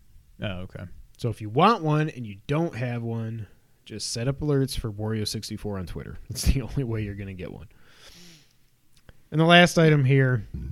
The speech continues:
Speaker 2: again, very short and very not much news week.
Speaker 1: That was good grammar.
Speaker 2: Thank you. Nailed it.
Speaker 1: <laughs>
Speaker 2: Yeah, I go. Neil Druckmann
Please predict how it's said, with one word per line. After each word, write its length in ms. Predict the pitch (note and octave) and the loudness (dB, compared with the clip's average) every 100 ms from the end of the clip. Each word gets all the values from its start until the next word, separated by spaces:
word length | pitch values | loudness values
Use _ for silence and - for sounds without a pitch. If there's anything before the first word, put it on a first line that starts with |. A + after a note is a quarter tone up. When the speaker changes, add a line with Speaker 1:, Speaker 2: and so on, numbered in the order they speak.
| C#3 - _ - - _ _ _ - | -12 -14 _ -20 -20 _ _ _ -2
Speaker 2:
again, 380 | D3 D3 C#3+ B2+ | 4 6 6 6
very 240 | B2 C3+ B2+ | 6 6 4
short 480 | - B2+ A#2 - - _ - | 0 -2 -4 -6 -14 _ -12
and 200 | A2 G#2+ | -10 -8
very 500 | G#2+ A2 G#2 G2+ F#2+ - - | -6 -4 -4 -4 -8 -10 -10
not 240 | A2 G2+ | -8 -8
much 260 | G2 G2 - | -8 -8 -8
news 240 | G2 E2+ | -10 -10
week. 260 | E2+ E2 - - - _ _ _ _ _ _ _ _ - | -12 -14 -18 -20 -20 _ _ _ _ _ _ _ _ -12
Speaker 1:
That 80 | G#2 | -10
was 180 | G#2+ - _ | -10 -14 _
good 320 | G#2+ G#2 G#2 | -10 -8 -12
grammar. 380 | - G2+ F#2+ F#2+ - - | -6 -6 -4 -8 -10 -6
Speaker 2:
Thank 260 | A#2+ A#2+ A2 | -4 -2 -2
you. 160 | G#2 - | -4 -2
Nailed 300 | - - - | 0 6 8
it. 240 | - - D#3+ - | 8 8 6 6
Speaker 1:
<laughs> 80 | |
Speaker 2:
Yeah, 220 | - A#2 C3 | -6 -2 0
I 60 | |
go. 180 | B2+ G2+ - - - _ _ _ - _ - - _ - D#3 C#3+ B2+ | 0 -4 -8 -18 -20 _ _ _ -20 _ -20 -20 _ -16 -14 -14 -12
Neil 380 | B2 B2+ D#3 F#3 | -4 4 8 8
Druckmann 720 | D#3 D#3+ D3+ C#3 A2 F#2 F#2+ | 8 8 8 4 -8 -10 -14